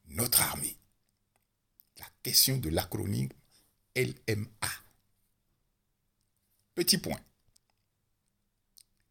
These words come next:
C'est une exclusion intolérable, dit notre ami Kaglozon. Et le Front souverain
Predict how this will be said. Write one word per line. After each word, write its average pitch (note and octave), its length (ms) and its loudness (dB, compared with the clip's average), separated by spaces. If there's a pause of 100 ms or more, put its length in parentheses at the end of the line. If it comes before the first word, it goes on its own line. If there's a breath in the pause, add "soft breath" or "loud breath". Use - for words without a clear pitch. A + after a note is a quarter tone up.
(1160)
C'est - 440 12
une D4+ 160 8 (200)
exclusion G#3 920 10 (400)
intolérable, F#3 1200 10 (340)
dit D#3 460 0 (500)
notre A2+ 400 -8
ami A2+ 420 -4 (240)
Kaglozon. F2 560 4 (2500)
Et B2+ 120 0
le E2+ 160 -2
Front A2+ 220 0
souverain F2 600 0